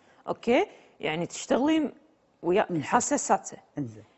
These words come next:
Speaker 1: آه،
Speaker 2: أنت شايفتني في
Speaker 1: خطوات
Speaker 2: مكان
Speaker 1: الشيطان.
Speaker 2: ثاني؟ شايفتني في مسرح ثاني؟ أمانة.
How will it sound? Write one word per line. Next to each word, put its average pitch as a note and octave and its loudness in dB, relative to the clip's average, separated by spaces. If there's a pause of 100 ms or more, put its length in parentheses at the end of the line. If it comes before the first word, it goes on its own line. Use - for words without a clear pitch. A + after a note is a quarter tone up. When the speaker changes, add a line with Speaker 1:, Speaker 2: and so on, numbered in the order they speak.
(140)
Speaker 1:
آه، F3 -4
Speaker 2:
أنت A3+ 0
شايفتني A3+ 4
في F3 0
Speaker 1:
خطوات A3 6
Speaker 2:
مكان G#3 8
Speaker 1:
الشيطان. G#3 8
Speaker 2:
ثاني؟ C#4 0
شايفتني F#3+ 2
في F#3 0
مسرح E3+ 0
ثاني؟ F3+ 0 (1400)
أمانة. F3+ 8